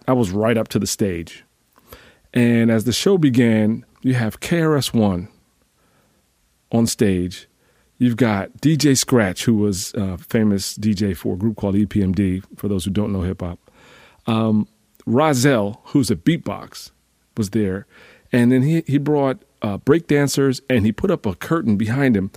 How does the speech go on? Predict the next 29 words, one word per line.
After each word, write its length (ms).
that 200
was 160
spray 380
painted 300
in 80
graffiti. 440
So 200
hi-, 140
his 160
point 280
was, 160
like, 100
"I'm 140
bringing 360
the 60
five 320
elements 260
of 60
hip 140
hop." 200
Now 100
this 140
concert 340
begins, 360
and 80
I 80
know 240
every 280
song. 340